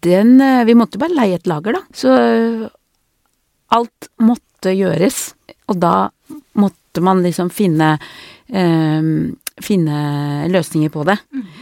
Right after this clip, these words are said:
Speaker 1: Og det er det som er at når du har fokus på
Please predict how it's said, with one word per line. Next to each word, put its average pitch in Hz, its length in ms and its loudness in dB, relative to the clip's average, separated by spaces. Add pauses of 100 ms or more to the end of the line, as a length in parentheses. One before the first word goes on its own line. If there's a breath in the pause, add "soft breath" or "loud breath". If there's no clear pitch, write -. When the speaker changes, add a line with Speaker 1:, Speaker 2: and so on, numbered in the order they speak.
(180 loud breath)
Speaker 1:
Og 202 100 -4
det 214 80 4
er 214 60 2
det 160 240 -2
som 185 160 -4
er 185 160 0
at 208 100 -4
når 185 180 -4
du 202 80 -2
har 180 240 -4
fokus 180 560 -6
på 202 340 -6